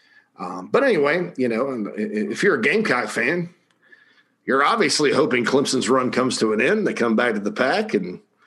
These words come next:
game's competitive and, <laughs> you know, uh, and if N I L screws both programs enough, um,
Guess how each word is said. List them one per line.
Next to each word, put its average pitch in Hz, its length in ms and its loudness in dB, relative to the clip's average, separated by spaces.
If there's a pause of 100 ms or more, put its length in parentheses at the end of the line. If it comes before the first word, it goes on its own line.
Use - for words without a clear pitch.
(560)
game's 143 280 0
competitive 180 640 0
and, 101 260 -4
<laughs> - 60 -10
you 170 100 4
know, 214 420 0 (600)
uh, 113 480 0 (720)
and 123 160 2
if 135 220 0
N 165 160 2
I 170 240 2
L 185 160 2
screws 190 420 0
both 220 340 0
programs 123 720 2
enough, 151 560 -2
um, 117 720 -2